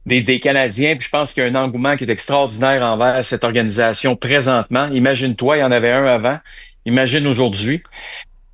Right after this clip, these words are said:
Puis c'est, c'est le fun de voir ça. C'est le fun de voir les gens qui sont vraiment, vraiment là, excités par la saison qui s'en vient.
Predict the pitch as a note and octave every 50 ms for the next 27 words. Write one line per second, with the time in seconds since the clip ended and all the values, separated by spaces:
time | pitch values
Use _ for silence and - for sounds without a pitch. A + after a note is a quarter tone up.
0 | _ - A2+ A#2 A2 - - C#3 A#2+ A2 - - D#3 B2+ A2 - E3+ F3+ F3 D#3+
1 | D3 C3 C3 B2+ B2 A#2+ - - D3+ C#3 - C3+ A2 - - D#3 D#3 D3 B2+ A#2+
2 | G2+ A#2 B2 C3 C3+ B2+ B2 A#2 A2 G2+ F#2 B2 B2 C3 C3+ C3+ B2+ A#2 G#2+ G2
3 | - - - - - - B2+ B2 B2 A#2+ A2+ G2 F2+ G2+ A#2 A#2 C3 C#3+ B2+ C3
4 | C3+ C#3+ C#3+ B2 G#2 A2+ A#2 A2+ G#2+ G#2+ A2+ B2+ C3 B2+ A#2 A2 A2+ A2 G#2 G2+
5 | F#2+ - - - - - - - - F3+ - - - - - - - - F3 C#3
6 | - - - - - - B2 A2+ A2+ F#2+ - - A2+ G2+ A#2 A#2 G#2+ - - A#2
7 | G2+ F#2 F2+ -